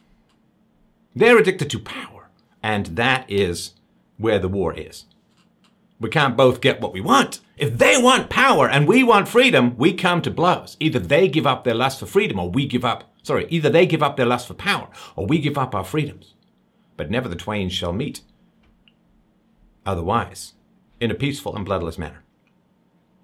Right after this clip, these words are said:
So the left is using the drip cocaine of mass immigration to secure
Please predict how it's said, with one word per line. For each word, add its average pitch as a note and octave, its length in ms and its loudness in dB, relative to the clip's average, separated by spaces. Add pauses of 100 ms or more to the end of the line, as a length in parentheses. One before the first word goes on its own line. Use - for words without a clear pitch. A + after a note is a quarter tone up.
(1400)
So - 220 -2
the A2 120 0
left B2+ 580 -2 (3500)
is A2 440 -2
using F3+ 1040 -4 (340)
the A2 140 -6
drip B2+ 320 -4
cocaine C#3 540 -2
of G2+ 120 -6
mass B2+ 340 -4
immigration G2 640 -2
to F#2+ 140 -10
secure F#2+ 640 -4